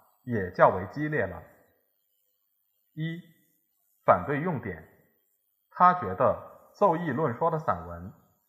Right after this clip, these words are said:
引用古事自然难免，诗是精神情感的产物，用事用典凡有伤于诗歌的情韵。在当时，谢灵运诸人的诗里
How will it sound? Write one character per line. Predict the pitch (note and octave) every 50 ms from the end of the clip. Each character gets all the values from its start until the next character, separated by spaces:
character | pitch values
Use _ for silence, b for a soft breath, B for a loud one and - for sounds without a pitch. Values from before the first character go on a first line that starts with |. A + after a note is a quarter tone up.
| _ _ _
引 | - B2+ A2+ G#2
用 | A#2 D3+ E3 C#3 A2 -
古 | - G2+ F2+ F2
事 | - - - D#3+ B2 F#2 - - - - _ _
自 | - - D#3
然 | A#2+ G#2 G#2 G#2
难 | F2+ F#2+
免， | B2+ D#3 A#2 E2+ - - _ _ _ _ _ _ _ _ _ _ _ _ _ _ _ _ _ _ _ _ _ _
诗 | - - - G#3 G#3
是 | G3+ - -
精 | - F3 F3 G3 F#3
神 | - - G2 F2+ F#2 G#2+ A#2+
情 | - - A#2+ B2 F3+
感 | F#3 B2+ F#2 F2+
的 | A2+
产 | - - G#2 - - F#2+
物， | G#2 F#2+ F2 - - _ _ _ _ _ _ _ _ _ _ _
用 | E3+ F#3+ E3+ C3+
事 | A#2 - - E3 C#3 B2+
用 | F3 E3 B2
典 | - G#2 F#2 E2 E2 - - _ _ _ _ _ _
凡 | _ A2+ C3 F#3
有 | D3 F#2 -
伤 | - C#3+ D3 D3+ C#3
于 | G2 E2+ F2 F#2 G2+ A2
诗 | - - - E3 E3+
歌 | E3+ - E3+ F3 E3+
的 | G2+
情 | - - - E2+ F2
韵。 | A2+ B2+ A2+ F2 - - - _ _ _ _ _ _ _ _ _ _ _ _ _
在 | - F3 C#3 A#2
当 | - D3 D#3+ F3 E3+
时， | - - - F2 F2 F#2 G2 - - - _ _ _ _ _ _ _ _ _ _ _
谢 | - - - G#3 E3
灵 | A2+ F#2 F#2 A#2
运 | D#3 E3 B2+ G#2
诸 | - D3+ D#3+
人 | B2+ G2+ G#2+
的 | B2+
诗 | A#2+ - - E3+ F3
里 | D#3 A2